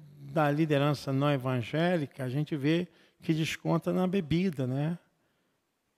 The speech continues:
Que é uma forma de anestesiar, de esquecer.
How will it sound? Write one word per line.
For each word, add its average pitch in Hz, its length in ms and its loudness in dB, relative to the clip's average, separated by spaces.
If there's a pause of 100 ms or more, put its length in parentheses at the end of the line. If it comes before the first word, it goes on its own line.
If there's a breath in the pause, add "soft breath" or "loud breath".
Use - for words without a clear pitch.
Que 123 680 -2
é 139 80 -6
uma 131 100 0
forma 139 380 0
de 135 100 -2
anestesiar, 147 1000 0
de 117 140 -8
esquecer. 147 840 -2